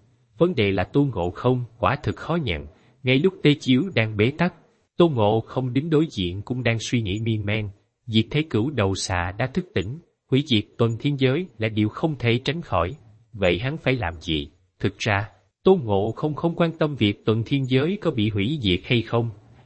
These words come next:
hay số phận của các chấp pháp giả sẽ ra sao.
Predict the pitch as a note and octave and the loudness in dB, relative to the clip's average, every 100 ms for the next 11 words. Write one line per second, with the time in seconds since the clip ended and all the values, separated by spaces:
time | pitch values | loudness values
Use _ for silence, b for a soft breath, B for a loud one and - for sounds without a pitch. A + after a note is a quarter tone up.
0 | _ D3 C#3 F#3+ F#3 - F#2 G#2 C3+ E3 | _ 0 2 2 2 0 -2 -2 -2 -2
1 | D3 F3+ - F3 F#3+ - - C3+ - B2+ | -2 -4 -2 -2 -2 0 -2 -2 -2 0
2 | B2 A#2 - A2 | 0 -2 0 -2